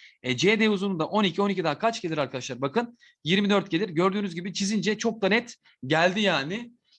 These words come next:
Umarım arkadaşlar bu soru sizlere, bu sorular sizlere güzel bir bakış açısı katmıştır diyorum ve hepinize iyi çalışmalar diliyorum. Bu arada arkadaşlar yarın iki bin yirmi bir yılının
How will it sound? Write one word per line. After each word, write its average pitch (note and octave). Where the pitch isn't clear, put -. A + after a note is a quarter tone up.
Umarım A#3
arkadaşlar G#3
bu A3
soru A3
sizlere, F3
bu F3+
sorular F3+
sizlere C#3
güzel E3+
bir D3
bakış C3
açısı -
katmıştır F#3+
diyorum G3+
ve G3+
hepinize E3+
iyi D3+
çalışmalar E3
diliyorum. E3
Bu G3+
arada G#3
arkadaşlar F#3
yarın F#3+
iki E3
bin F#3
yirmi D#3+
bir G3+
yılının D#3